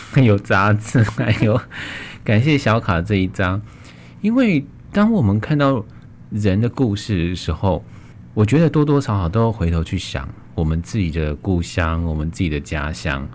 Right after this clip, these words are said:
那是不是也有同样像这样的故事？一定都会有，只是因为随着风土民情，包括自然山林，好，或者是我们刚刚讲的过港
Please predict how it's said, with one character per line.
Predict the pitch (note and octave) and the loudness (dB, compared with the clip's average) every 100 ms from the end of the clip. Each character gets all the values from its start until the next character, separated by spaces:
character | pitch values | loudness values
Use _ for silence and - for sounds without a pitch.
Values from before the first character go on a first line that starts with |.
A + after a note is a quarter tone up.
| - - - - - | -18 -20 -20 -16 -4
那 | G2 F2+ F2+ - - - | 0 0 -2 -8 -20 -14
是 | - | -8
不 | A2+ | -4
是 | A2 | 0
也 | G2 | 0
有 | |
同 | F2+ E2+ | 0 -2
样 | F2+ F2 F#2 - | -2 -4 -6 -10
像 | - F#2+ | -4 -2
这 | F#2 | -2
样 | E2+ | -4
的 | D2 | -4
故 | D#2 | -8
事？ | D#2 | -8
一 | - | -4
定 | A#2+ D3+ | 0 2
都 | C3 | 0
会 | B2+ D#2+ | 0 -2
有， | - - - - - - | -6 -14 -20 -20 -20 -4
只 | G2+ | -2
是 | A#2+ C3+ | 2 2
因 | C3 | 2
为 | C#3 B2 | 2 0
随 | - F2+ | 0 -2
着 | F2+ F#2+ | 0 -2
风 | F#2 G#2 G#2 G#2+ G#2+ | -2 0 2 2 -2
土 | - D#2+ D2 D2 | -4 -4 -4 -4
民 | D2+ D2+ E2 G2 | -4 -2 -2 -4
情， | - F2 D#2 D#2 E2+ | -4 -4 -2 -2 -6
包 | F2 F2 | -4 -4
括 | F2+ E2 C#2+ | -2 -4 -4
自 | - F#2+ | -6 -4
然 | D2+ C#2 D#2 | -2 -4 -6
山 | - E2+ E2 D#2+ | -6 -4 -4 -4
林， | C#2+ C#2 | -6 -8
好， | - F2+ | -6 -4
或 | G#2 F2+ | 0 0
者 | E2 | -2
是 | - | -2
我 | E2+ | -4
们 | C#2+ | -2
刚 | E2+ | -2
刚 | E2+ | -2
讲 | D#2 | -2
的 | D#2 | -4
过 | D#2+ G#2+ | -2 -2
港 | D#2+ D#2+ | -2 -6